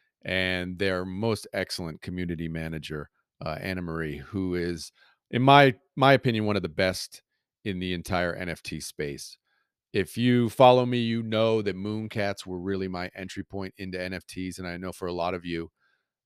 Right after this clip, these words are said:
uh, the same thing happened. When Mooncats went down, uh, it was one of those days that's gonna live for the rest of your lives, right, as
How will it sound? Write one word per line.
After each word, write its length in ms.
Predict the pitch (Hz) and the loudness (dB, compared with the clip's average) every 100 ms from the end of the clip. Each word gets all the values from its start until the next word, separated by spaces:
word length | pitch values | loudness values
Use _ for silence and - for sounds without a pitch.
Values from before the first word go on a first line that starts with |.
| _ _ _ - | _ _ _ -4
uh, 100 | 87 _ | -4 _
the 80 | 98 | -8
same 260 | - 92 82 | -4 -4 -4
thing 140 | 85 | -6
happened. 340 | 85 71 - 69 | -6 -6 -8 -14
When 160 | 73 85 | -12 -4
Mooncats 520 | 104 104 110 98 - | -2 -2 0 -2 -2
went 220 | 98 90 | -6 -4
down, 480 | 92 87 87 82 82 _ _ _ - | -4 -4 -4 -8 -12 _ _ _ -6
uh, 120 | 85 | -4
it 20 | |
was 180 | 80 82 | -4 -6
one 160 | 90 101 | -2 0
of 80 | 101 | 2
those 240 | 98 87 | 2 2
days 340 | 95 92 90 | 0 0 -2
that's 140 | 80 - | -6 -10
gonna 240 | 90 87 | -8 -6
live 500 | 87 90 90 85 - _ _ _ _ | -4 -2 -2 -4 -12 _ _ _ _
for 140 | - | -8
the 80 | 95 | 2
rest 200 | 101 - | 2 2
of 60 | 98 | 0
your 80 | 95 | 2
lives, 440 | 98 95 78 76 | 2 2 0 -4
right, 180 | 85 85 - | -4 -4 -6
as 220 | 90 | -8